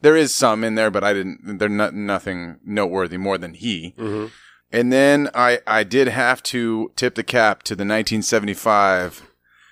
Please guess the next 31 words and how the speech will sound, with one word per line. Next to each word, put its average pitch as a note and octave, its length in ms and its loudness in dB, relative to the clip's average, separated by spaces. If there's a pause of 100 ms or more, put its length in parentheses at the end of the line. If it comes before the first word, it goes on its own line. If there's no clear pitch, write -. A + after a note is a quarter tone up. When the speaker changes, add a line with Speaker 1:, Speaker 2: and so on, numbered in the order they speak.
(100)
Speaker 2:
Don't F#3 180 4
tell F#3+ 140 4
me D#3 60 8
Speaker 1:
Spirits. D#3+ 280 8
Speaker 2:
Jeff - 60 -6
Crumpton. C3 420 0
Speaker 1:
Jeff F3 160 6
Crumpton, D#3+ 400 2
he, D3+ 180 -4
we're E3+ 120 6
done E3+ 200 6
with C3 140 2
him. A2+ 120 0
Speaker 2:
<laughs> - 20 -6
Jesus - 180 -16
Christ. - 220 -12
Speaker 1:
He, - 100 -14
I, D3+ 240 8
I E3 60 8
looked G3 240 6
him F3 120 4
up. C3 160 6
He C#3+ 120 2
has C#3 180 6
no D3 100 4
more C3 140 6
numbers A#2+ 380 4
Speaker 2:
Thank A#2 120 2
Speaker 1:
remaining. A2+ 280 4
Speaker 2:
you, D#3 80 -4
Jesus. A2 680 -6